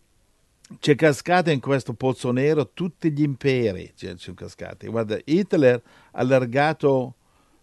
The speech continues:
il suo impero ed è giunto, ha conquistato tutte le nazioni che desiderava, che bramava. Era giunto persino a pochi chilometri da Mosca, ma fu lì a Mosca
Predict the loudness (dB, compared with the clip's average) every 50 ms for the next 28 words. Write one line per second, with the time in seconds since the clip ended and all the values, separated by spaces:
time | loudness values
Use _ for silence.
0 | _ -6 -6 -4 -4 2 4 4 4 4 2 0 -2 -2 0 0 2 2 2 2
1 | 2 4 4 4 4 2 0 -2 0 0 0 0 0 0 -2 -4 -6 -2 2 2
2 | 2 2 0 -4 -6 -4 -4 -4 -2 -2 -4 -4 -4 -6 -6 -6 -10 -8 -6 -4
3 | -4 -4 -4 -4 -6 -8 -6 -6 -4 -4 -4 -4 -4 -6 -6 -4 -6 -6 -6 -6
4 | -4 -2 -2 -2 -2 -2 -2 -4 -4 -4 -6 -6 -6 -4 -2 -2 -2 -2 -2 -4
5 | -4 -4 -4 -4 -4 -6 -6 -6 -8 -12 -18 _ _ _ _ _ _ _ _ _
6 | _ _ _ _ _ _ _ _ _ _ _ _ _ _ _ 0 2 4 4 4
7 | 4 2 2 2 2 2 2 0 0 0 -2 -2 -2 0 0 0 0 0 -2 -2
8 | -4 -6 -4 -6 -6 -4 -2 -2 -2 -2 -4 -4 -4 -4 -4 -2 -2 -2 0 0
9 | 0 -2 -2 -6 -12 -12 -12 -14 -14 -16 -20 -20 _ _ _ _ _ _ _ _
10 | _ _ _ _ _ _ _ _ _ _ _ _ _ _ -10 -10 -10 -10 -8 -6
11 | -4 -4 -4 -4 -4 -2 -2 -2 -2 -2 -2 -2 -2 -4 -6 -10 -16 -16 -16 -18
12 | -20 -20